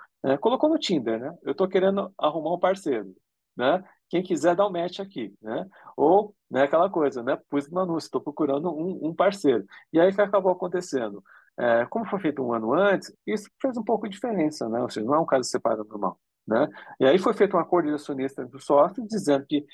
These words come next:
a, a intenção real é ficar, é que o, o, por um tempo, pra ver se a co-, se o namoro e o casamento dá certo, e com regras claras de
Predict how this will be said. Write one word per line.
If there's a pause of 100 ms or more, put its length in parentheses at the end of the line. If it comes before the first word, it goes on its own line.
(300)
a,
a
intenção
real
é
ficar,
é
que
o, (100)
o, (340)
por
um
tempo,
pra
ver
se
a
co-,
se
o
namoro (160)
e
o
casamento
dá
certo, (400)
e (200)
com
regras
claras
de